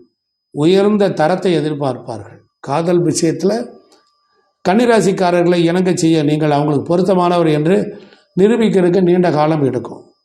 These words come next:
அர்த்தமற்ற உறவுகள்லாம் வெறுத்துருவாங்க.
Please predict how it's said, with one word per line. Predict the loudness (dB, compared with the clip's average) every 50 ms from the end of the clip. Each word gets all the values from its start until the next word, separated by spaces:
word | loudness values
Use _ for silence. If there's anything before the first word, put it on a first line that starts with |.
| _ _ _ _ _ _ _ _ _ _
அர்த்தமற்ற | -4 -2 -2 0 0 0 2 2 0 0 0 0
உறவுகள்லாம் | 0 2 2 2 2 2 0 0 0 0 -2 0 -2
வெறுத்துருவாங்க. | -2 -4 -4 -4 -4 -2 -2 -2 -4 -6 -8